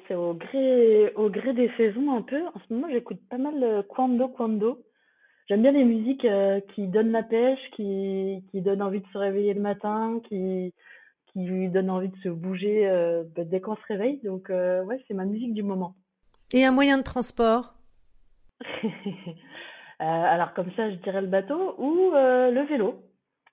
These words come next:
Speaker 1: Parce que, parce qu'on peut, enfin, ouais, c'est,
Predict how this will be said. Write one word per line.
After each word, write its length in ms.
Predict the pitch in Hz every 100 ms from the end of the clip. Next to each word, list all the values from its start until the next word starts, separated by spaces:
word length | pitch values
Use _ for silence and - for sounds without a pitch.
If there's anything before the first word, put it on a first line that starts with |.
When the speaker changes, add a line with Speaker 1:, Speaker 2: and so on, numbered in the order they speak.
| _ -
Speaker 1:
Parce 200 | 196 190 -
que, 920 | 196 190 180 180 175 175 175 175 175 175 _ _ _
parce 180 | 175 165
qu'on 160 | - 180
peut, 240 | - - -
enfin, 300 | 170 160 160 -
ouais, 200 | 165 233 -
c'est, 400 | - 180 180 170